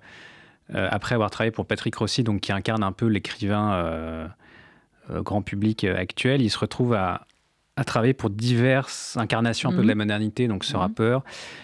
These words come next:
Speaker 1: une féministe et tout ça, mais, euh, mais ça m'intéressait pas que ça soit des personnages, euh, clichés. Et ça
Speaker 2: Mhm.
Speaker 1: me fait plaisir que vous dites que ce personnage de rappeur est,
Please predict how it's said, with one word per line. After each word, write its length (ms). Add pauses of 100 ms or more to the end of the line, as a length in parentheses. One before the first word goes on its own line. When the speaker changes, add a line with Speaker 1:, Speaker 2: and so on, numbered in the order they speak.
(120)
Speaker 1:
une 140
féministe 480
et 60
tout 100
ça, 160
mais, 160
euh, 400 (500)
mais 120
ça 120
m'intéressait 520
pas 120
que 80
ça 120
soit 200
des 140
personnages, 500
euh, 300 (1040)
clichés. 440 (520)
Et 60
ça 120
Speaker 2:
Mhm. 40
Speaker 1:
me 40
fait 80
plaisir 300
que 100
vous 140
dites 180
que 80
ce 80
personnage 320
de 80
rappeur 380
est, 360